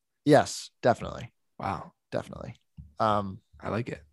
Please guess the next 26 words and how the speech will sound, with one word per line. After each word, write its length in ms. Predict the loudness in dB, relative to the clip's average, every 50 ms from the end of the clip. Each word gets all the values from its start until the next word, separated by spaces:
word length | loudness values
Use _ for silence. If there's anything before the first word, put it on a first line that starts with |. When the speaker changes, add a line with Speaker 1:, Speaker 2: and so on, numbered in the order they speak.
| _ -2
Speaker 1:
again, 260 | 0 2 2 0 0
Crystal 240 | -2 -4 -4 -4 -2
Skull, 240 | 4 8 10 10 10
maybe 240 | 8 6 6 6 6
a 60 | 6
guilty 280 | 6 4 2 2 0
ple-, 240 | -2 2 4 2 4 8
I 100 | 10 12
haven't 160 | 12 12 12
watched 240 | 10 8 8 6 4
it 20 |
in 40 | -2 -4
a 20 |
long 260 | -2 -2 -2 -4 -6
time. 140 | -10 -14 -16 -18 _ _ _ _ _ _ _ _ _ _ _ _ _ 8
It 60 | 10
was 200 | 12 12 12 12
a 60 | 12 10
guilty 260 | 8 8 6 6 2
pleasure 420 | -2 -2 -4 -4 -4 -6 -8 -6 -2
when 100 | 2 4
I 80 | 4 6
didn't 160 | 4 4 4
know 160 | 4 2 2
any 140 | 2 0 -2
better. 280 | -2 -2 -2 -2 -2